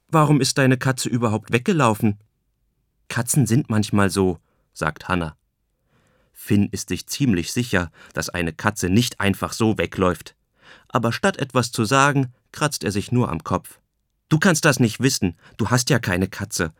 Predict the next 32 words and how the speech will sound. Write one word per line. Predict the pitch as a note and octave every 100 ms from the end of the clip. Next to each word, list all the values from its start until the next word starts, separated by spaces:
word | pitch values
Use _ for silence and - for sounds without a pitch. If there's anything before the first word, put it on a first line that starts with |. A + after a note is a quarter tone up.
| _ -
ereifert | F#2+ G2 G2 G2 -
sich | F#2 -
Hannah | G#2 F#2+
plötzlich | - G2+ G2 - F#2+ -
so | A2 A#2+
sehr, | G2 A2
dass | G2+ -
ihre | A2 G2+
Schleife | G2 F#2+ A2 C#3+ -
im | E2+
Haar | A2 C#3+
verrutscht. | B2+ F#2 F#2 - - - _ _ _ _ _
„Doch, | C#3+ B2+ - - _ -
eine | D3 B2+
aus | G2+ G#2
Stoff“, | - D3+ - _ _
sagt | - - -
Finn. | - E2 - _ _ _ -
„Ein | G#2 F#2+
Kuscheltier?“ | - G2+ - G#3 - C4 D4 - _ _ _ _ _ _ -
„Ein | A#2
Stofftier“, | - - B2 - - E3 G2+ _
verbessert | - B2 G#2 F#2 E2+
sie | F#2
Finn. | E2 F#2+ E2 _ _ _ _ _ _ _ _ _ _ _ -
Wieder | G#2 B2+ G2+
ist | - -
es | -
einen | F#2+ G2+
Moment | F2+ E2+ F#2+ F#2+
lang | F2 E2
still. | - G2+ F#2+